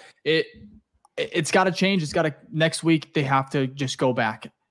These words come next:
Honestly, just go back to what they were doing against the Patriots, and everything should be a lot better. You're gonna, it's gonna help the offensive line. It's gonna alleviate a lot of different things.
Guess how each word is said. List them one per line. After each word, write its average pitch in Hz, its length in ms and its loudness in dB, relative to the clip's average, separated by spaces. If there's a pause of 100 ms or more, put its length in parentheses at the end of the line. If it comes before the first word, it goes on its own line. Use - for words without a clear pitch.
(160)
Honestly, 160 380 2
just 135 200 -4
go 160 120 4
back 139 300 2
to 151 80 -6
what 135 180 0
they 135 120 0
were 127 100 0
doing 131 560 0
against 135 280 -4
the - 60 -16
Patriots, 143 540 0
and 120 100 -6
everything 135 680 -2
should 147 380 -2
be 135 200 2
a 120 60 0
lot 117 280 -2
better. 170 420 0 (540)
You're 131 140 -4
gonna, 123 360 -4
it's 131 140 -12
gonna 127 160 -4
help 151 300 -2
the 143 80 0
offensive 135 420 -2
line. 147 380 0
It's 135 80 -12
gonna 120 340 -4
alleviate 151 460 2
a 123 80 -4
lot 131 300 0
of 139 100 -4
different 135 320 -6
things. 143 380 -2